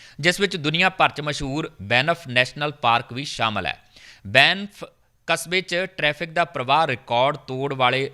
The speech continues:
ਸਾਲ ਵੱਲ ਵੱਧ ਰਿਹਾ ਹੈ। ਪਿਛਲੇ ਸਾਲ ਦੇ ਮੁਕਾਬਲੇ ਪਿਛਲੇ ਸੱਤ ਮਹੀਨਿਆਂ 'ਚ ਇਸ ਵਿੱਚ ਛੇ ਫੀਸਦ ਤੋਂ ਵੱਧ ਦਾ ਵਾਧਾ ਹੋਇਆ ਹੈ।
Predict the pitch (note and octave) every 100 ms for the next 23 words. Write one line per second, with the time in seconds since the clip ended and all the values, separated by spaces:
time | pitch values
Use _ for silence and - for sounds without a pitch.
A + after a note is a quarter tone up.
0 | - - A#2 A2+ B2+ C3+ C3 G#2 B2+ D3+
1 | D3 D3+ - - - F3 F#3+ G#3+ G#3 F#3
2 | F#3+ F#3 - D#3+ E3+ F3+ D#3 D#3+ F3 -
3 | E3 - F#3 D#3+ B2 B2 E2 - - -
4 | - F3 F#3+ F#3+ G3 - - D#3+ F#3 -
5 | E3 F3 E3 E3+ C#3 B2 D3+ D#3+ D3 A2
6 | C3+ D#3 D3 D3+ D3+